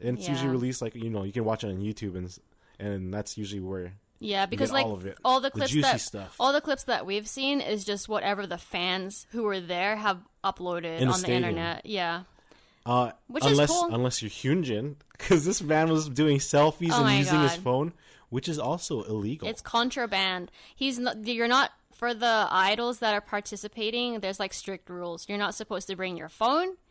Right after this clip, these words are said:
Speaker 2: You're not supposed to bring snacks or food. Hyunjin did both, and he was taking
Speaker 1: Yes, he
Speaker 2: selfies.
Speaker 1: did. Yes, he did.
Speaker 2: Yep. And you know what's funny? B T S, got seven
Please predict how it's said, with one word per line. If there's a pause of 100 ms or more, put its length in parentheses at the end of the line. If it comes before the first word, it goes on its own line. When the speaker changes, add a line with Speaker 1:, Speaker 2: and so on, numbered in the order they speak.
(320)
Speaker 2:
You're
not
supposed
to
bring
snacks
or
food. (500)
Hyunjin
did
both,
and
he
was
taking
Speaker 1:
Yes,
he
Speaker 2:
selfies.
Speaker 1:
did.
Yes,
he
did.
Speaker 2:
Yep. (340)
And
you
know
what's
funny? (540)
B
T
S, (220)
got
seven